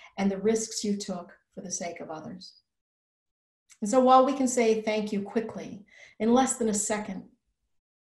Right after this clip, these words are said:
we mean so much more than that. I want to make one final comment, and this one is for non-veterans. We benefit from the work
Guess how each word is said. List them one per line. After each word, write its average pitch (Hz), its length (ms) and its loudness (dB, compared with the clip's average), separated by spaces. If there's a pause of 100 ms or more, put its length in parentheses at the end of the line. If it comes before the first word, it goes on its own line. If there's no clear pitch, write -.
(100)
we 233 100 2
mean 220 220 4
so 202 180 -2
much 185 180 -8
more 170 200 -10
than 165 160 -14
that. 175 260 -16 (1700)
I 349 80 -4
want 370 140 -2
to 294 60 0
make 247 260 2
one 208 280 0
final 196 400 -2
comment, 180 560 -12 (320)
and 247 120 4
this 311 160 -4
one 320 140 0
is 294 80 -2
for 254 120 0
non-veterans. 202 1000 0 (960)
We 320 100 -4
benefit 247 680 0
from 220 160 0
the 202 80 4
work 220 420 0